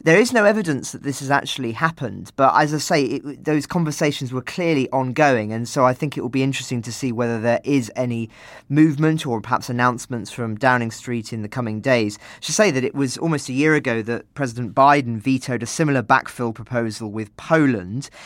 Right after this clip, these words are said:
Now, Poland have also said that they will be sending a dozen mig twenty-nine fighter jets. So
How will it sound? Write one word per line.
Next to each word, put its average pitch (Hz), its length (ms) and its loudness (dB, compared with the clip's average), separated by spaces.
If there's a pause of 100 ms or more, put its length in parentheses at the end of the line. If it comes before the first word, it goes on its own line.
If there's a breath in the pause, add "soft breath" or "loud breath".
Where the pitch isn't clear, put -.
(140)
Now, 131 100 4
Poland 151 480 4
have 127 100 -2
also 156 380 4
said 117 240 -2
that 120 120 -6
they 113 160 4
will 110 140 2
be 113 220 0
sending 117 460 -2
a 110 80 -6
dozen 113 360 -2
mig 113 200 -2
twenty-nine 107 560 -4
fighter 101 340 -2
jets. - 500 -6
So 131 320 4